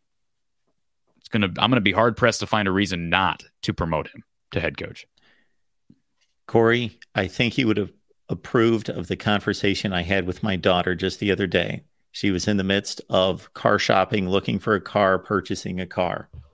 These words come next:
Speaker 2: And I told her, I said, "If you go through the right process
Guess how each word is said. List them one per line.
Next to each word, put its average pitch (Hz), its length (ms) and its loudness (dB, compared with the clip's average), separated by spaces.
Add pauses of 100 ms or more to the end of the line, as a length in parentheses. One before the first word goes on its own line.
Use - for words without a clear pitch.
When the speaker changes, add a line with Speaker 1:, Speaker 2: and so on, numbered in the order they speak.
(180)
Speaker 2:
And 92 120 -2
I 90 120 0
told 104 360 0
her, 87 300 -4 (400)
I 95 80 -4
said, 90 480 0 (2000)
"If - 240 2
you 113 220 4
go 117 220 6
through 117 180 0
the 98 80 2
right 107 180 2
process 101 720 0